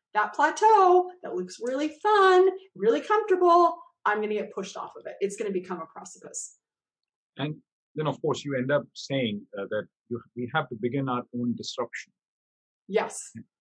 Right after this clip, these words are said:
Speaker 2: Uh, yes,
Speaker 1: We do.
Speaker 2: and, uh, and how do we do that?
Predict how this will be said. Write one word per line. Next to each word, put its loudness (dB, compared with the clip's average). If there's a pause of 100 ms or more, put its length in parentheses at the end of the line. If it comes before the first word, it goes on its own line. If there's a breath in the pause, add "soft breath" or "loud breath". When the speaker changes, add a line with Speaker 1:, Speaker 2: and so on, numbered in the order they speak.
(160)
Speaker 2:
Uh, -6
yes, -4
Speaker 1:
We -8
do. -6
Speaker 2:
and, -8 (400)
uh, -6 (200)
and -10
how -6
do -6
we -6
do -8
that? -10